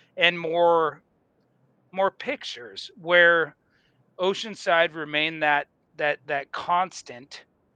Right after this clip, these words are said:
where we're taking out people for shorter trips, we're showing 'em great times, we're,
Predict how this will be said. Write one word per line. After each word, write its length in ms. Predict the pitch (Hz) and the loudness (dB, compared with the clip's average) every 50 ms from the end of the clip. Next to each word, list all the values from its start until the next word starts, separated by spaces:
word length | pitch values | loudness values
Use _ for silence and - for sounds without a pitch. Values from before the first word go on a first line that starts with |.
| _ _ _ _ _ | _ _ _ _ _
where 680 | 147 156 160 156 151 147 143 143 139 135 120 110 - _ _ _ _ _ _ _ _ _ _ _ _ _ _ _ _ _ _ _ _ _ _ - | -4 0 2 2 4 4 2 2 0 -2 -4 -8 -14 _ _ _ _ _ _ _ _ _ _ _ _ _ _ _ _ _ _ _ _ _ _ -14
we're 120 | 147 143 | -12 -12
taking 480 | 139 - - 165 160 156 - - 165 156 | -12 -8 -2 0 0 0 0 -4 -6 -4
out 220 | 147 143 135 - | -2 -4 -4 -6
people 340 | - 143 139 _ - 135 139 | -10 -18 -18 _ -14 -14 -14
for 260 | 131 - - 139 135 | -12 -12 -12 -12 -10
shorter 380 | - - - 143 131 127 123 123 | -10 -10 -10 -10 -10 -10 -14 -18
trips, 640 | - - - - 185 196 190 175 - - - - - | -18 -14 -6 0 4 6 6 6 4 0 -16 -16 -16
we're 160 | - 156 135 | -16 -16 -16
showing 320 | - - - 156 139 135 127 | -14 -10 -10 -10 -10 -10 -12
'em 100 | 127 - - | -16 -20 -18
great 320 | - 127 117 113 _ - | -16 -16 -16 -16 _ -14
times, 800 | - - 175 180 180 170 165 156 147 143 139 131 123 - - 165 | -10 -4 0 2 4 6 6 6 4 2 -2 -6 -12 -16 -16 -14
we're, 500 | 147 143 143 143 139 135 131 127 - | -10 -8 -6 -4 -4 -6 -6 -8 -10